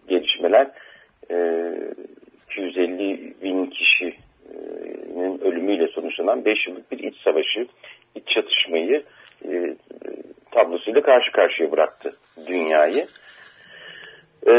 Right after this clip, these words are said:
bu G yirmi toplantısının, e, öncesinde Suriye meselesinin konuşulacağı, mülteciler konusunun konuşulacağı muhakkaktı.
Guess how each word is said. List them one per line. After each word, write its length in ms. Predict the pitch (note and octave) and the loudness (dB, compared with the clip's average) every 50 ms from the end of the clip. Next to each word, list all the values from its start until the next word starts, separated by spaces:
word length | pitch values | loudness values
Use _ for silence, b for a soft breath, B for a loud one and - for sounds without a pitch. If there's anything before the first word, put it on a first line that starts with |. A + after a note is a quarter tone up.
| A#2+ A2+ A#2+ A#2+ A2 F#2+ - - _ _ - | 10 10 8 8 6 2 -2 -14 _ _ -4
bu 220 | A#2 C3+ E3+ E3+ | 2 4 4 4
G 80 | D3 D3 | 6 8
yirmi 460 | D#3 D#3 E3 D#3 D#3+ E3+ E3+ G3 G3+ | 8 8 8 8 6 6 6 6 6
toplantısının, 1200 | - F3+ D#3 - - D3 D3 D3+ C#3+ C#3+ D3+ C#3+ - - - D3 D#3 E3 E3 E3 D3 - - - | 6 6 4 4 6 6 8 8 6 4 0 -8 -8 -6 -4 2 4 4 6 6 4 2 0 2
e, 80 | B2+ C3 C3 C3 C3 C3 C3 C3 C3 C3+ C3 C3 C3 C3 C3 B2+ B2 B2 G2+ - - - - - | 2 4 6 6 6 6 6 6 6 6 6 6 4 4 4 2 2 0 0 0 -2 0 0 2
öncesinde 600 | A2 B2+ C3 B2+ C3 B2+ - - C3+ C#3 C3 D3+ | 4 4 4 2 2 -2 -2 -2 -2 4 4 4
Suriye 580 | D3 - - - C#3+ D3+ D3+ C3+ G#2 G#2 A2+ A2+ | 4 4 2 2 4 4 4 6 6 6 6 6
meselesinin 580 | F#2+ G2 G#2+ G#2 - A2+ G#2+ G2 - G#2 G#2+ G2+ | 6 2 0 0 0 0 -2 -2 -2 -2 -2 0
konuşulacağı, 640 | - G#2 F#2+ G2 F#2 - G#2 G2+ F2+ F#2 G2+ G#2+ G#2+ | 2 0 0 0 -2 -6 -8 -4 2 4 6 6 6
mülteciler 640 | G2+ F#2+ F2+ F2+ G#2+ F#2+ E2+ G2 G2 A2 A2+ A2+ - | 4 0 -6 -6 -8 -6 -2 2 6 6 6 6 2
konusunun 460 | - G2+ G2 G2 - G2 F#2+ G2 F#2+ | -4 -6 -6 -6 -4 -2 -2 -2 -2
konuşulacağı 640 | F#2 - G2+ F#2+ F2+ - G2 F2+ F2+ G2 G2+ G2 | -2 -2 -2 -2 -2 -4 -8 -4 2 4 4 4
muhakkaktı. 1500 | F#2+ F#2+ G2+ G2 F#2+ - - - - - - - - _ _ _ _ _ _ _ _ _ _ _ - G2 A2+ D3 - | 6 6 6 6 6 4 2 4 4 2 2 -8 -20 _ _ _ _ _ _ _ _ _ _ _ 2 4 4 4 4